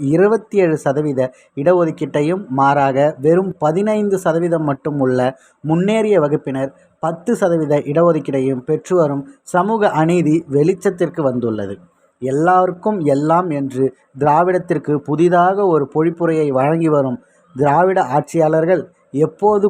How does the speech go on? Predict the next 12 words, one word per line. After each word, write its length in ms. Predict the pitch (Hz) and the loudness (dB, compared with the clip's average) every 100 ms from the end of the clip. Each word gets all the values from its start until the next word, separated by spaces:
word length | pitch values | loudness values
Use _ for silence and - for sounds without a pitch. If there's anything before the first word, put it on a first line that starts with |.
| 175 | 0
குடிவாரி 420 | 165 175 165 165 | 0 2 2 2
கணக்கெடுப்பை 540 | 147 143 139 131 147 147 | -2 -4 -4 -4 -4 -2
நடத்தப் 420 | 135 160 196 165 | 0 0 -2 -4
போகிறார்கள்? 540 | 139 135 117 110 107 - _ _ | -2 -2 -4 -4 -10 -14 _ _
எல்லாருக்கும் 640 | 135 147 165 180 196 185 208 165 | -8 -2 2 2 2 -2 -2 0
எல்லாம் 400 | 143 143 143 123 - - | 2 2 0 -2 -10 -2
கிடைக்க 380 | 156 190 - 175 | 0 0 -2 -4
செய்வதல்ல 580 | 156 147 143 135 151 | -2 -2 0 0 0
சமூக 300 | 175 139 151 147 | -2 -2 -2 -2
நீதி, 260 | 127 107 104 - _ - | -2 -6 -8 -16 _ -8
எல்லாருக்கும் 720 | 123 143 165 165 170 175 196 156 123 | -2 2 2 2 2 0 -2 0 0
எல்லாம் 300 | 123 139 | 0 -2